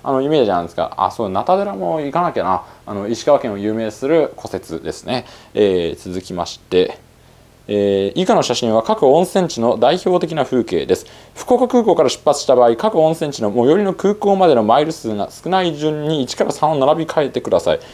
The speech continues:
マイル数か。ちょ、マイル数は分かんないけど、距離で言ってみますかね。ジャル発表のものを利用しますって書いてある。面白そうだな。要は、福岡から遠い順で選べばいいんですね。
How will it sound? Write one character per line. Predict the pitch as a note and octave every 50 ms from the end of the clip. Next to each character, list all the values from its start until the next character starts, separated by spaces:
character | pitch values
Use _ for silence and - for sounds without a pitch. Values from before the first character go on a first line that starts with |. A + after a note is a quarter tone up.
| - - -
マ | G2+ A2 D3+ F#3+
イ | G#3
ル | G#3+
数 | G#3 - - A2+ G2
か。 | - F#2+ - -
ち | - C#3+
ょ、 | B3+
マ | E3+ G#3 C#4+
イ | D#4
ル | D#4 D4+
数 | - - A3
は | F3+ D3 B2
分 | A#2 A2+
か | - C#3
ん | C#3+ B2
な | G#2+ G2+
い |
け | G2 G#2+
ど、 | A2+ G#2+ G2 - - - - - - - -
距 | - - C4
離 | C#4 B3+
で | E3 B2+
言 | A#2+
っ | -
て | - -
み | A2 G2+
ま | F#2+ F#2+
す | - -
か | G2+ F#2+
ね。 | G2+ G#2
ジ | G2+ A2 F#3
ャ | G#3+
ル | G3+ C#3+
発 | B2 A#2 - - - D#3+
表 | D#3+ E3 E3 E3
の | G3 G#3+ F#3+ - -
も | D#3 D#3 D#3
の | E3+ F#3+ F#3+
を | D#3+ B2
利 | A2+ A2+
用 | A#2 A#2 A2+ A2
し | G#2 - -
ま | G#2+ G2+
す | -
っ | -
て | G2
書 | F#2+
い | -
て | -
あ | E2 -
る。 | - - - - - - -
面 | - E3+ G3+
白 | F#3+ G3+ F#3
そ | F3 E3 A#2+
う |
だ | F#2 F2+
な。 | F#2 G#2+ -
要 | D3+ E3 F#3 E3 C3
は、 | B2+ B2 A2+
福 | - - - - C#4
岡 | D#4 B3+ - - -
か | - D#3+
ら | F3+ E3+
遠 | F3 - C3+ C3+ C#3 C3+
い | B2+
順 | A2 B2+ B2
で | A#2 A#2+
選 | A#2 G#2
べ |
ば | D#2+
い | A#1+
い |
ん | E2
で |
す | A#2+ G#2+
ね。 | -